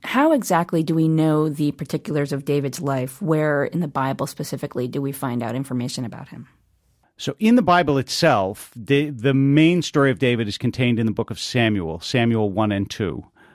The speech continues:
Speaker 2: um, which is just a way of saying it's a big book, so it's divided into two books. It's repeated again in Chronicles, but less, um, less interestingly in a way. Most of the drama is bleached out of the Chronicles account.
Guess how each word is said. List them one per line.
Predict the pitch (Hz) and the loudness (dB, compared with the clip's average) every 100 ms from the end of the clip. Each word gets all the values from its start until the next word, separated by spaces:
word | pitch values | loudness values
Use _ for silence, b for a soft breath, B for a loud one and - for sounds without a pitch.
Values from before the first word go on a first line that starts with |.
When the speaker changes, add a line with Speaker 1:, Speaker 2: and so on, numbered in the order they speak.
| b | b
Speaker 2:
um, | 101 98 92 - - | -2 -2 -2 -8 -2
which | 135 - | -2 0
is | 120 | -2
just | - 117 - - | 0 -2 0 -2
a | |
way | 113 107 | 0 0
of | 104 | -2
saying | - 98 | -2 -2
it's | 95 104 | -2 -4
a | |
big | 85 101 | -4 -4
book, | 104 101 - | -2 -4 -2
so | 101 | -6
it's | - | -4
divided | 110 98 104 101 95 | -4 0 0 0 -4
into | 98 - | -6 -8
two | - 110 | -8 -6
books. | - - - - b b b b b | -4 -8 -10 -20 b b b b b
It's | - 160 156 | -2 2 2
repeated | 147 220 202 180 | 2 2 4 4
again | 123 156 147 | 6 6 6
in | 123 | 4
Chronicles, | - 147 127 113 104 - | 4 4 4 0 -2 -2
but | 123 120 | -2 0
less, | 127 123 107 - - - - - | 2 2 2 -4 -8 -10 -12 -4
um, | 110 104 104 - _ _ _ _ - | -2 -2 -4 -10 _ _ _ _ 0
less | 139 131 151 | 0 2 4
interestingly | 156 - 117 - 110 101 95 | 4 4 0 0 -2 -2 -2
in | 95 | -2
a | |
way. | 92 101 117 | -2 0 0
Most | 117 135 131 | 4 4 2
of | 123 | -2
the | 110 | -4
drama | - 120 120 113 95 | -2 2 4 2 0
is | 98 90 | -4 -6
bleached | 82 123 120 - 117 | -2 0 -2 0 0
out | 110 | 0
of | 101 | -2
the | |
Chronicles | 107 123 117 110 98 | -4 0 0 -2 -8
account. | 95 98 85 | -8 -8 -8